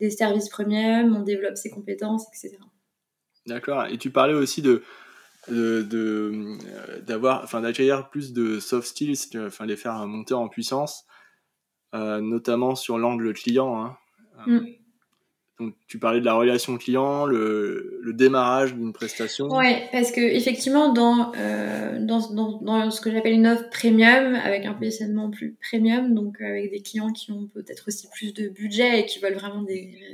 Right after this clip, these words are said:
Speaker 1: des résultats, euh, plus qualitatifs, du contenu plus qualitatif, il faut aussi avoir un soin particulier à la relation.
Speaker 2: Mm.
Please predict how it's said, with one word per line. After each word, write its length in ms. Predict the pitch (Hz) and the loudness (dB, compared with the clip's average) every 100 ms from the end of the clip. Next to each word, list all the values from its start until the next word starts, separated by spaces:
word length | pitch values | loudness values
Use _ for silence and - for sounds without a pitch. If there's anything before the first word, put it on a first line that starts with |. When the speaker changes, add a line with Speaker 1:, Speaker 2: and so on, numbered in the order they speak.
| - | -8
Speaker 1:
des 80 | |
résultats, 540 | 202 208 202 208 208 196 | -4 -2 -4 -4 -4 -4
euh, 60 | |
plus 200 | 185 - | -6 -10
qualitatifs, 920 | 220 214 196 202 196 - 240 240 233 233 | -8 -4 -4 -6 -8 -6 -2 2 0 -2
du 120 | 202 | -10
contenu 240 | 202 202 | -16 -12
plus 140 | 208 - | -12 -10
qualitatif, 460 | 214 208 196 302 311 - - - - _ | -10 -8 0 2 2 -4 -12 -14 -18 _
il 120 | 226 | 2
faut 240 | 226 285 277 | 4 6 6
aussi 220 | 226 277 | 6 6
avoir 240 | 247 220 | 6 4
un 80 | 202 | 2
soin 220 | 202 233 | 2 2
particulier 560 | 226 214 - - 226 247 | 2 -2 -6 -6 -2 0
à 100 | 220 | 2
la 160 | 196 | 0
relation. 480 | 190 208 202 - 285 - - - - | 0 -2 -2 -4 -6 -8 -18 -20 -14
Speaker 2:
Mm. 120 | 247 | -12